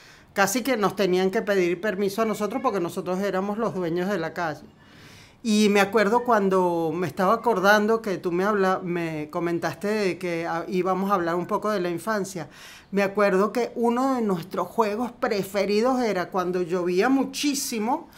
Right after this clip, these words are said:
porque en Argentina no es como aquí, que empieza a llover, para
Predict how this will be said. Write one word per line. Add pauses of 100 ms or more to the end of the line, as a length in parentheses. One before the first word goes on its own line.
(220)
porque
en
Argentina
no
es
como
aquí,
que
empieza
a
llover,
para